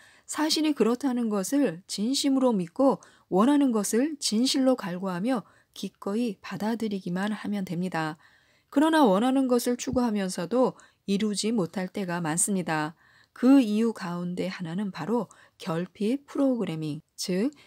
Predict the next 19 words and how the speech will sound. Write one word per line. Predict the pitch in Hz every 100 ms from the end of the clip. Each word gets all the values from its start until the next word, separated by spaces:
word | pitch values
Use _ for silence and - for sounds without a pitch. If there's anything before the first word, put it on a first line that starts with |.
| _
삶에 | - 349 302 311 302
대한 | 277 269
부정적인 | 269 175 226 233 233 214
자세나 | 202 160 165 180 247 165 151
잘못된 | - 165 180 170 - 233 170
생각들입니다. | - 233 226 - 170 165 180 180 160 151 - _ _ _ _ _ _ _ _ _ _ _
풍요로움의 | 302 320 311 302 285 285
가능성을 | 277 185 202 226 226 220
믿지 | 180 170 202
못해서 | 165 156 170 175 247 180 156
스스로 | 240 254 214 240 254
주춤거리고 | - 175 269 269 247 220 214 208
있지는 | 170 - 196 190
않은지 | 165 170 165 247 214 - - -
내면을 | 165 175 202 196 262 185 165
가만히 | - 196 247 214 220 302
들여다보는 | - 196 202 208 196 180 180
것도 | 170 - 175
좋습니다. | 165 - 208 180 165 156